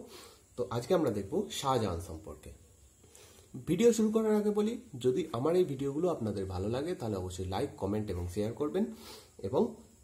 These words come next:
আপনারা যতটা পারবেন এই ভিডিওগুলো শেয়ার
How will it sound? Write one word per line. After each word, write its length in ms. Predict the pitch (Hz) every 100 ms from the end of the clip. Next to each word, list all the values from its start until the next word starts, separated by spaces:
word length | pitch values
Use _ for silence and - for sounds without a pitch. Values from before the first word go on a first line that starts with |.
| _ _ -
আপনারা 340 | 92 113 196 240 - - 110
যতটা 300 | 135 240 247 185
পারবেন 240 | 139 139 131
এই 60 | 110 110 110
ভিডিওগুলো 320 | 110 113 110 104
শেয়ার 180 | 107